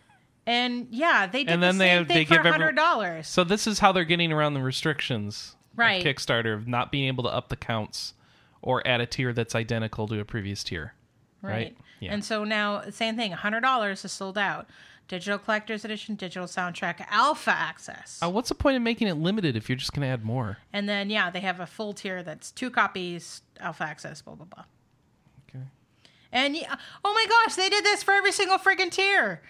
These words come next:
Speaker 2: Yeah.
Speaker 1: Hundred fifty dollars, gone. New hundred fifty dollars, there.
Speaker 2: And all the other people who
Speaker 1: Also, there is
Speaker 2: Yeah.
Speaker 1: no way in hell that they are making this game in six months.
Speaker 2: Six months?
Speaker 1: Yeah, estimated delivery July twenty sixteen.
Speaker 2: Are they already done?
Speaker 1: No.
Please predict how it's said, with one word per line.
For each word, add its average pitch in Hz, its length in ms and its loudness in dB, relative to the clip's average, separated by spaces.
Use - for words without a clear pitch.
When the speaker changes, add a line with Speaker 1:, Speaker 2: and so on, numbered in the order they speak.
Speaker 2:
Yeah. 139 120 -2
Speaker 1:
Hundred 339 200 2
fifty 330 260 -2
dollars, 277 400 0
gone. 180 560 -4
New 277 220 -2
hundred 247 320 0
fifty 202 220 -6
dollars, 160 500 -6
there. 196 460 -2
Speaker 2:
And 160 400 -2
all 180 200 4
the 180 100 4
other 196 180 4
people 175 400 0
who 170 100 2
Speaker 1:
Also, 285 380 2
there 330 160 0
is 320 120 0
Speaker 2:
Yeah. 262 80 0
Speaker 1:
no 311 120 2
way 311 160 -2
in 302 80 -4
hell 247 320 0
that 214 120 -2
they 208 120 0
are 196 60 -2
making 202 320 -6
this 190 120 -8
game 185 220 -6
in 165 60 -8
six - 280 -12
months. - 360 -16
Speaker 2:
Six - 340 0
months? 156 580 4
Speaker 1:
Yeah, 226 280 2
estimated 320 480 -2
delivery 254 480 -4
July 202 540 -2
twenty 208 280 -6
sixteen. - 280 -4
Speaker 2:
Are - 40 4
they 196 120 4
already 202 320 6
done? 160 540 2
Speaker 1:
No. 180 280 -4